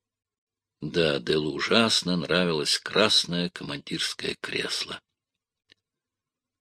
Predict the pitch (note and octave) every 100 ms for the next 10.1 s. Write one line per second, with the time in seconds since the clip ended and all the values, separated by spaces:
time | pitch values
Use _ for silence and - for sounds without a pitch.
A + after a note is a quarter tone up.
0 | _ _ - - - - F#2+ A#2+ B2 A#2
1 | G#2 G2 F#2+ F#2 F#2 G#2+ - F#2 F#2+ F#2
2 | F2 - G2 F#2 - G#2 - - D2 -
3 | - _ _ _ _ - F2 - A2+ F2+
4 | E2+ - G#2+ - F2 - D#2+ E2+ F#2 -
5 | - C#2 - _ _ _ _ - E2 -
6 | E2+ - - E2+ E2 D#2 D2+ D2+ D2 D2+
7 | - _ - - - - - - - _
8 | _ _ _ _ _ _ _ _ _ _
9 | _ - G2+ - - - - - G#2+ B2+